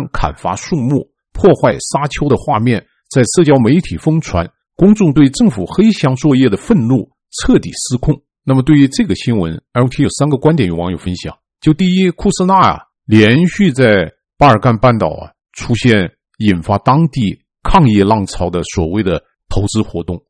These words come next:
实际上这种活动本质啊，它是一种权力的寻租，所以它为什么引起阿尔巴尼亚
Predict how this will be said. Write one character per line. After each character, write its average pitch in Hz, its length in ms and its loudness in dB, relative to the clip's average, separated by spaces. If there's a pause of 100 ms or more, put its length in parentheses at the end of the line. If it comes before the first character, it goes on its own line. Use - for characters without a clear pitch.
(140)
实 - 180 -4
际 180 40 2
上 180 160 4
这 240 220 4
种 90 260 -2
活 - 180 -4
动 147 100 0 (120)
本 98 120 4 (120)
质 226 320 -2
啊， 76 100 -2 (280)
它 156 120 0
是 143 200 0
一 131 40 0
种 98 160 -4
权 98 260 -2
力 113 80 0
的 101 100 -2
寻 87 220 -8
租， 95 180 -10 (360)
所 - 160 -4
以 - 20 0
它 165 120 0
为 208 160 4
什 - 120 -4
么 110 100 2
引 104 200 0
起 90 260 -8 (280)
阿 139 100 2
尔 127 60 4
巴 120 180 0
尼 127 80 0
亚 120 180 0